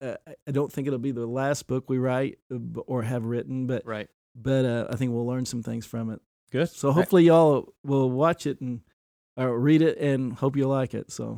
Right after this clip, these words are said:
Speaker 3: Yeah.
Speaker 2: You know when, what, when it's coming out? What's the name of this book?
Speaker 1: Yeah, we don't have the name set.
Speaker 2: Okay.
Speaker 1: I, I, I, we're, we're debating the names. It's hopefully come out. It's been written, so we're maybe two months away from it coming out. It's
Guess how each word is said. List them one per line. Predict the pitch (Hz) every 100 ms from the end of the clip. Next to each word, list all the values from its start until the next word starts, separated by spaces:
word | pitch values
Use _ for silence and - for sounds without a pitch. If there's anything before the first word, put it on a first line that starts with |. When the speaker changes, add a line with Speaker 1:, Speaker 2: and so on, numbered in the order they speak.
| 95 -
Speaker 3:
Yeah. | 147
Speaker 2:
You | 170
know | 135
when, | 127 135
what, | 135 131 123
when | 113 127
it's | 127
coming | - 127 120
out? | 139
What's | 120 -
the |
name | 123 131
of |
this | 127
book? | 139 147
Speaker 1:
Yeah, | 139 156 139 -
we | 135 151
don't | 170 180
have | 202
the | 175
name | 160 196 185
set. | - 156 -
Speaker 2:
Okay. | 143 156 -
Speaker 1:
I, | 175
I, | 196 175 202
I, | - -
we're, | 165 175 143 -
we're | 151
debating | 143 170 214 190
the | 170
names. | 165 185 190 - -
It's |
hopefully | - 202 220 202
come | - 170 165
out. | 160 147
It's | 160 -
been | 214 185
written, | 180 190 151 143
so | 127 160 151 - _ _
we're | 147 147
maybe | 160 165 139
two | - 175
months | 165 165 -
away | 139 151 156
from | 147 139
it | 123
coming | 143 139 135
out. | 147 123
It's | 123